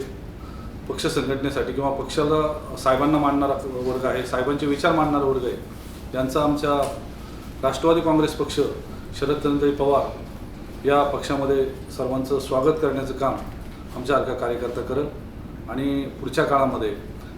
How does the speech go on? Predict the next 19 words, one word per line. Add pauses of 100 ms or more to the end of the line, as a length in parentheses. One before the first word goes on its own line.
(180)
ज्यांना
पक्ष
संघटनेमध्ये
काम
करायचं
आहे, (460)
अशा (340)
इतर
पक्षातल्या
सुद्धा
ने-,
कार्यकर्त्यांना,
नेत्यांना
सांगू
इच्छितो (680)
की
राष्ट्रवादी
काँग्रेस
पक्ष